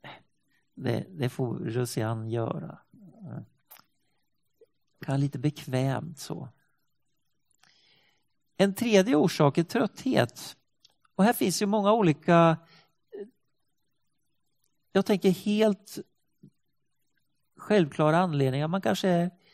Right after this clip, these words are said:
är sjuk och inte orkar. Eh, och då kan det vara väldigt svårt att liksom engagera sig och, och göra det som Gud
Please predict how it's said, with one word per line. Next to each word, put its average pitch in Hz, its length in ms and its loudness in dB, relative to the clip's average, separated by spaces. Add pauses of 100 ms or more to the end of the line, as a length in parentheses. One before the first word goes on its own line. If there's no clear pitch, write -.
(240)
är 202 100 0
sjuk - 600 -2 (180)
och 180 120 0
inte 147 200 -2
orkar. 147 600 -2 (1800)
Eh, 143 400 4 (960)
och 165 100 2
då 165 180 6
kan 226 180 0
det 202 100 2
vara 185 120 4
väldigt 143 500 0 (120)
svårt 147 540 0
att - 400 -4 (480)
liksom 131 540 -2
engagera 127 640 -2
sig 123 260 -4
och, 120 200 -4 (260)
och 143 140 -2
göra 135 420 2
det 123 160 -2
som 120 220 -6
Gud 117 320 -4